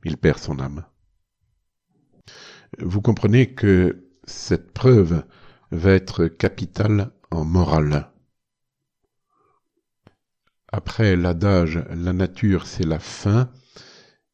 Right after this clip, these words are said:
nous allons constater que tout agent agit pour une fin. Et la question à nous poser en morale sera « quelle est la fin pour laquelle j'agis ?» Non pas seulement la fin intérieure, c'est-à-dire celle que je cherche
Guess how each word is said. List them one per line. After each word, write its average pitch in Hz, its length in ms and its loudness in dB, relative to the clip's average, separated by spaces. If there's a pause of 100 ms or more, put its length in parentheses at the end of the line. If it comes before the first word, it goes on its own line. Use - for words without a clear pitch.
(400)
nous 92 600 -2
allons 98 200 0
constater 95 560 0
que 95 120 0
tout 117 340 -2
agent 101 560 2
agit 87 340 0
pour 82 200 -2
une 85 120 -4
fin. 85 360 -4 (2000)
Et 101 160 -4
la 87 120 0
question - 380 0
à 95 60 4
nous 90 140 0
poser 92 480 4
en 98 80 4
morale 92 420 2
sera « 95 560 2 (360)
quelle 90 200 2
est 87 80 4
la 85 140 2
fin 127 460 0 (160)
pour 87 160 0
laquelle 101 520 2
j'agis ?» 82 480 -2 (400)
Non 107 100 2
pas 113 120 4
seulement 98 380 2
la 90 100 2
fin 90 440 0
intérieure, 90 580 0
c'est-à-dire 85 340 -2
celle 78 240 -2
que - 140 -8
je 80 100 -4
cherche - 400 -4